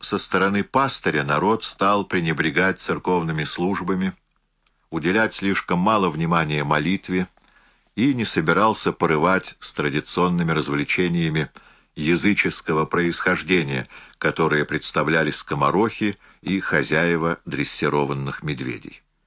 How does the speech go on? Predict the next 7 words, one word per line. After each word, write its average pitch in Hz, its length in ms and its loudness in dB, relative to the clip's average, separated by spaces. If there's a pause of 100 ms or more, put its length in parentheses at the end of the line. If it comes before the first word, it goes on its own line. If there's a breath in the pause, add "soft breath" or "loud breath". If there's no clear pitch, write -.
(1120)
Ревнители 139 640 4
порицали 120 580 2
также 104 400 2
пережитки 87 640 0
таких 90 460 -2
языческих 82 760 -2
обрядов, 98 560 0